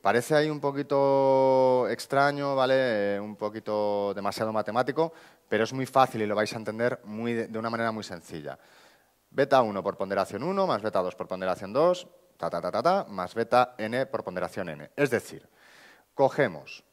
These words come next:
la beta que tiene cada valor de nuestra cartera y lo multiplicamos por el porcentaje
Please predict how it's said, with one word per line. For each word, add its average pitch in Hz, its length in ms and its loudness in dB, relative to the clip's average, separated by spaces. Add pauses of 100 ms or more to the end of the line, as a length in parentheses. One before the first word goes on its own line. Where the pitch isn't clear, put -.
(400)
la 110 200 6
beta 113 340 4
que 95 120 -8
tiene 107 240 -2
cada 107 260 2
valor 90 600 0
de 101 160 -2
nuestra 117 260 -4
cartera 175 580 2 (1160)
y 147 100 4
lo 143 100 6
multiplicamos 135 800 0
por 123 200 -2
el 117 100 0
porcentaje 113 960 0